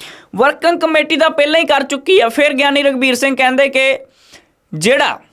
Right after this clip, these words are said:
ਸੱਤ ਮੈਂਬਰੀ ਕਮੇਟੀ ਹੈ ਉਹ ਨਿਗਰਾਨੀ ਵਾਸਤੇ ਆਬਜ਼ਰਵਰ ਹੈ ਇੱਕ ਤਰ੍ਹਾਂ ਦੀ, ਉਹਦੇ, ਉਹਦੀ ਅਗਵਾਈ ਦੇ ਵਿੱਚ ਸਾਰਾ ਕੁਛ ਵੀ, ਜਾਣੀ ਕਿ ਉਹ ਤਾਂ ਹੁਣ ਅਕਾਲੀ ਕਹਿਣਗੇ ਕਿ ਅਸੀਂ ਤਾਂ ਜੀ ਮੈ-, ਮੈਂਬਰਸ਼ਿਪ ਬੜੀ, ਅ, ਖੁੱਲ੍ਹੀ ਕਰਤੀ, ਅ, ਮੈਂਬਰਸ਼ਿਪ ਚੱਲ ਰਹੀ ਹੈ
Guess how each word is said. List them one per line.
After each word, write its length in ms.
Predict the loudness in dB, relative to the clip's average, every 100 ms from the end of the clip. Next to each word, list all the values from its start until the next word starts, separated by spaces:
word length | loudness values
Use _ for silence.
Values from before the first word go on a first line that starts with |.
| _ _ _ _ _ _ _ _ _ _ -10
ਸੱਤ 360 | -4 -2 -2 0
ਮੈਂਬਰੀ 320 | 0 0 -2
ਕਮੇਟੀ 540 | 0 0 -2 0 2 2
ਹੈ 380 | 2 -2 -4 -6
ਉਹ 140 | -2 0
ਨਿਗਰਾਨੀ 480 | 2 0 0 0
ਵਾਸਤੇ 520 | 2 0 -2 -2 0 2
ਆਬਜ਼ਰਵਰ 600 | 0 0 0 0 0 0
ਹੈ 100 | -2
ਇੱਕ 180 | -4
ਤਰ੍ਹਾਂ 260 | -4 -2 -2
ਦੀ, 180 | -4 -10 -16 -20 -6
ਉਹਦੇ, 440 | 0 2 4 2 2
ਉਹਦੀ 300 | 2 4 2
ਅਗਵਾਈ 360 | 2 2 2
ਦੇ 100 | 2
ਵਿੱਚ 220 | 2 0 -2
ਸਾਰਾ 280 | -2 -2
ਕੁਛ 220 | -4 -8 -10 _ _ _ _ _
ਵੀ, 100 | -2
ਜਾਣੀ 200 | 0 0
ਕਿ 100 | 0
ਉਹ 280 | -2 2 2
ਤਾਂ 100 | 2
ਹੁਣ 160 | 2 2
ਅਕਾਲੀ 320 | 0 0 0
ਕਹਿਣਗੇ 380 | 0 0 0 0
ਕਿ 160 | 0
ਅਸੀਂ 120 | -2 0
ਤਾਂ 100 | 0
ਜੀ 80 |
ਮੈ-, 200 | 2 0
ਮੈਂਬਰਸ਼ਿਪ 580 | 2 0 0 0 -2 -2
ਬੜੀ, 400 | -2 0 0 0
ਅ, 340 | 2 4 2 0 -4
ਖੁੱਲ੍ਹੀ 280 | 0 2 2
ਕਰਤੀ, 500 | 0 -2 -2 -4 -6
ਅ, 640 | _ _ -20 _ -4 -2
ਮੈਂਬਰਸ਼ਿਪ 520 | 0 0 0 0 -2
ਚੱਲ 280 | 0 0 2
ਰਹੀ 280 | 2 2 2
ਹੈ 200 | 0